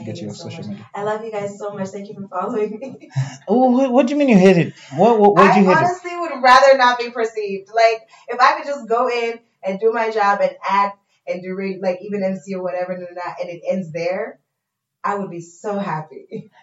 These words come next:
Speaker 1: Ooh, don't you have r-, a right to do that?
Speaker 2: I mean, I do, but, you know, in the industry that we're in, especially in the day and age that we're in, like, you connect, again, social media is another way to connect
Speaker 1: Faster.
Speaker 2: to, to the
Speaker 1: Mm.
Speaker 2: people, right? You get direct connection to the people that,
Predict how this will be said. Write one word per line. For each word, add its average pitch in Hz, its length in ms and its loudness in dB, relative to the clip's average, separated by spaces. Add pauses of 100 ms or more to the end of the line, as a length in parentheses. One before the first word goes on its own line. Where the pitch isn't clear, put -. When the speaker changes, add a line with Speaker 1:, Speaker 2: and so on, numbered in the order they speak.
(400)
Speaker 1:
Ooh, 190 160 0
don't 143 240 2
you 170 60 4
have 147 260 2 (100)
r-, 123 200 -4
a 123 60 -2
right 123 240 0
to 156 100 -8
do 135 140 -2
that? - 220 -4 (580)
Speaker 2:
I 330 100 -4
mean, 359 80 -4
I 330 160 -4
do, 269 400 -2
but, 220 320 4
you 233 60 -8
know, 233 260 -2
in 220 140 -4
the - 100 -2
industry 233 280 -4
that 202 120 -2
we're 196 120 -4
in, 196 120 -4
especially 196 300 -6
in 190 60 -6
the 180 100 -6
day 180 140 -4
and 180 100 -10
age 170 180 -10
that 165 160 -8
we're 165 80 -12
in, 165 220 -12
like, 160 240 -12 (300)
you 185 120 -8
connect, 196 400 -4
again, 185 280 -4
social 196 280 -6
media 175 180 -8
is 170 80 -12
another 170 240 -10
way 170 120 -14
to 170 100 -18
connect 180 440 -14 (120)
Speaker 1:
Faster. 190 540 -8
Speaker 2:
to, - 60 -20
to 175 140 -8
the 151 120 -4
Speaker 1:
Mm. 143 80 -6
Speaker 2:
people, 156 420 -10
right? 160 300 -8 (260)
You 185 100 -12
get 202 140 -6
direct 190 380 -4
connection 180 400 -10
to 175 80 -16
the 170 60 -16
people 165 420 -14
that, 156 300 -10